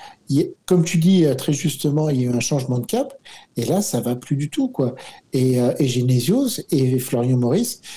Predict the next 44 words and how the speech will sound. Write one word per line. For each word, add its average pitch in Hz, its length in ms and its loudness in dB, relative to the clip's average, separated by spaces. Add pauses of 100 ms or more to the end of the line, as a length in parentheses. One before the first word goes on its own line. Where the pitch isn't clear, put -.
(140)
ce - 80 -10
qu'ils 147 240 0
arrivent 135 220 2
à 123 80 2
faire 127 260 -2
à 120 100 0
Rennes, 214 260 0
c'est - 140 -4
ce - 80 -6
qu'ils 127 180 -4
faisaient 113 160 -2
à 131 40 2
Lyon. 220 340 2 (400)
Ils 127 180 0
ont 143 60 4
incorporé 131 560 0
des 120 140 0
jeunes, 220 460 0 (420)
ils 135 160 2
ont 151 60 2
été 131 200 0
chercher 127 380 -4
des 123 140 0
jeunes, 220 340 0 (580)
pas 208 120 2
forcément 170 500 0
des 151 100 2
noms 135 140 0
ronflants, 170 500 0 (360)
ils 156 140 4
ont 170 80 4
complété 165 440 0
l'effectif 143 580 -2
avec 123 320 0
des 120 160 0
bons 143 320 2
noms 165 240 4
de 127 140 0
Ligue 113 480 -4
un, 262 240 0 (460)
et 113 100 -4
ça 120 200 -2
marche 160 340 -2
bien. 302 340 0